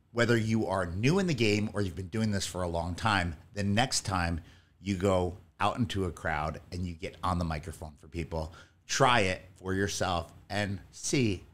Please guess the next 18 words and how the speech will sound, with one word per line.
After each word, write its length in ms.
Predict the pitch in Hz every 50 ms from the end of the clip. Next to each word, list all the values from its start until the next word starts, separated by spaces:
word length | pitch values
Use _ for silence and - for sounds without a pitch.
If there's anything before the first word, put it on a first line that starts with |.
| _ _
how 180 | - 95 95 95
it 60 | -
works. 340 | - - - - - - - - _ _ _
Number 340 | - 123 160 196 196 202 208
five 640 | - - - 135 117 101 90 78 69 69 - - - - - _
is 160 | - 131 127
an 80 | 175 170
important 720 | 165 151 - - - 180 180 156 - 98 104 87 85 87
one. 300 | 82 73 71 71 80 - - -
I 160 | 110 123 143
believe 400 | 147 175 175 160 156 147 131 120
in 120 | - 117 110
tasteful 800 | - - - 117 117 117 - - - - 123 123 120 101 - - -
audience 460 | 98 98 98 98 98 95 92 85 -
participation. 1120 | - - 90 - - 98 82 - 92 76 - 85 92 90 90 - - - 82 71 69 69 - - - _ _ _ _ _ 85 87
That 320 | 92 113 117 147 165 - -
means 460 | 98 95 90 85 85 85 85 - - - - - _ _ _ - 110 101 110
the 180 | 117 123 120